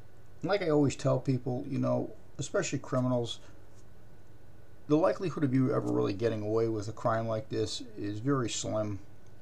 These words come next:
I mean, don't believe what you see on T V. Uh, i-, if you're a, a murder suspect or a serial killer, it's more than likely,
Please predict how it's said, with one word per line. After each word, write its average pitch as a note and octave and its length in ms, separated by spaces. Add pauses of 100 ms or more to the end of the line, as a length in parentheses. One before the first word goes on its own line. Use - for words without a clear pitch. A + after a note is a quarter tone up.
(200)
I C3 60
mean, A2+ 320
don't C#3+ 320 (360)
believe B2+ 360
what A#2+ 180
you A2 60
see A#2 460 (1080)
on A2 240
T A#2 280
V. A2 540
Uh, G#2 720 (340)
i-, - 20
if A#2 400
you're C#3+ 240
a, C3 120 (180)
a C3+ 40
murder A#2+ 320
suspect G#2+ 720 (360)
or A2 140
a A2 40
serial A2 460
killer, A2+ 540
it's C3 180
more C#3+ 140
than B2 140
likely, A2 420